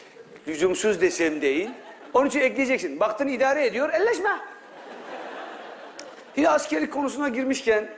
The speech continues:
bir küçük askerlik anımı anlatayım. Ya ben çok saygı ve sevgi dolu bir askerlik yaptım gerçekten de. Çok güzel dostluklar kurdum. Hala da devam eder bazıları. Ama orada kuraldır. Barış zamanında herkes sivildeki işin neyse onu yaparsın. Yani berber berberlik yapar, komedyen de komedyenlik yapar. Ama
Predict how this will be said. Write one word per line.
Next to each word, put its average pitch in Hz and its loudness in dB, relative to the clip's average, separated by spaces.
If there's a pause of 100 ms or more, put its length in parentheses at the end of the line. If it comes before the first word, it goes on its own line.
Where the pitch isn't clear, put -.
(140)
bir 269 0
küçük 214 -2
askerlik 214 2
anımı 214 0
anlatayım. 202 -4 (520)
Ya 240 6
ben 262 4
çok 285 2
saygı 240 2
ve 226 4
sevgi 226 -2
dolu 196 2
bir 208 2
askerlik 190 -2
yaptım 135 -4
gerçekten 143 -4
de. 165 0
Çok 196 0
güzel 143 0
dostluklar 151 -2
kurdum. 139 -4
Hala 156 2
da 135 -4
devam 135 0
eder 123 -6
bazıları. 131 0 (720)
Ama 302 2
orada 302 0
kuraldır. 180 0
Barış 285 2
zamanında 151 -2
herkes 240 0 (300)
sivildeki 262 2
işin 175 0
neyse 147 -2
onu 247 0
yaparsın. 131 -2
Yani 151 0
berber 165 4
berberlik 160 0
yapar, 185 -2
komedyen 143 -2
de 240 2
komedyenlik 202 0
yapar. 120 -2
Ama 185 0